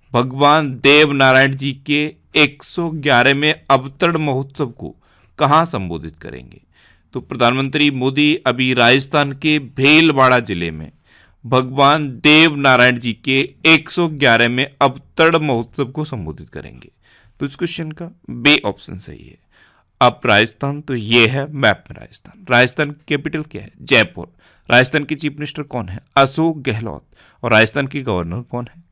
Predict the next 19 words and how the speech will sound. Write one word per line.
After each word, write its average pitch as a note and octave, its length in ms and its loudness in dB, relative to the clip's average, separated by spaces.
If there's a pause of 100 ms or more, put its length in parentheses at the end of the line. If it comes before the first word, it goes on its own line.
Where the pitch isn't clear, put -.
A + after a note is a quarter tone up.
कलराज A#2 540 2
मिश्र। D2+ 300 -14 (600)
अच्छा, C3+ 200 -2
अभी D3 320 2
भारतीय B2+ 540 2
सेना D3+ 320 -2
के D#3+ 200 -6
दक्षिणी D#3 640 0
पश्चिमी D3+ 500 -6
कमान D3 440 0
द्वारा F2+ 300 -2 (360)
शत्रुनाश D#3+ 680 0
अभ्यास C3+ 460 2
का - 260 -2
आयोजन A#2 480 2
राजस्थान G#2+ 440 0
में G#2+ 160 -8
किया C#2+ 220 -16
गया। - 300 -20